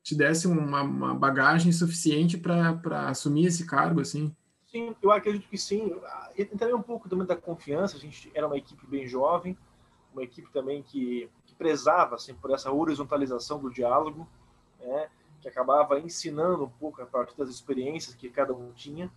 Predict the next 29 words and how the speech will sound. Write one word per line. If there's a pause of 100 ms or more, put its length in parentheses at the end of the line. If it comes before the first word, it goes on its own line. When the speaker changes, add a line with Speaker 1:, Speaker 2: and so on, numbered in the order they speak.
(140)
Speaker 2:
Então,
um
trabalhava,
por
exemplo,
com
biologia,
outro
era (380)
da
área
da
informática,
outro
era
da
matemática, (540)
enfim,
eu
era
da
comunicação. (480)
Então,
cada
um
com
as
suas
experiências